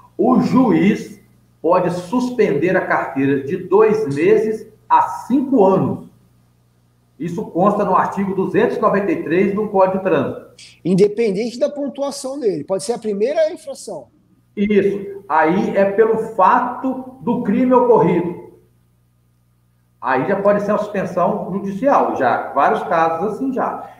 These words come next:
Speaker 1: E ela não é, ela não é cumulativa. Aliás, ela é cumulativa. Ou seja, se você tomou seis meses de suspensão no administrativo e tomou dois anos no judiciário, você vai ficar dois anos e seis meses.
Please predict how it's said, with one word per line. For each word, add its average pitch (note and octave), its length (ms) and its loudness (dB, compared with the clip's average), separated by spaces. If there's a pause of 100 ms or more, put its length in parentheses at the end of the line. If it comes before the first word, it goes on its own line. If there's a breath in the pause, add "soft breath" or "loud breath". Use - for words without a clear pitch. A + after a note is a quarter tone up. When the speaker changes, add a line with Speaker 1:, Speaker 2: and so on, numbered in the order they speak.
Speaker 1:
E F3 100 2
ela G#3+ 200 4
não A#3+ 500 4
é, - 440 -4
ela F#3+ 260 0
não A3+ 180 0
é A#3 60 0
cumulativa. A#3+ 920 -4 (180)
Aliás, D#3 320 0
ela F3+ 180 2
é A#3+ 120 2
cumulativa. G3 840 -2
Ou G#3 220 -2
seja, D#3 320 -4 (400 soft breath)
se - 60 -20
você A3 260 -4
tomou G#3 720 0
seis A3 360 0
meses G#3+ 320 4
de - 60 -12
suspensão E3+ 720 -2
no E3+ 80 0
administrativo F3+ 800 -6
e E3 60 -8
tomou E3+ 520 2
dois F#3 380 2
anos E3+ 400 0 (360)
no E3+ 140 -2
judiciário, F3+ 680 0
você G#3+ 100 2
vai - 60 0
ficar G#3 260 0
dois A3+ 360 6
anos G#3 360 2
e - 140 -8
seis A#3 280 -4
meses. G#3 420 0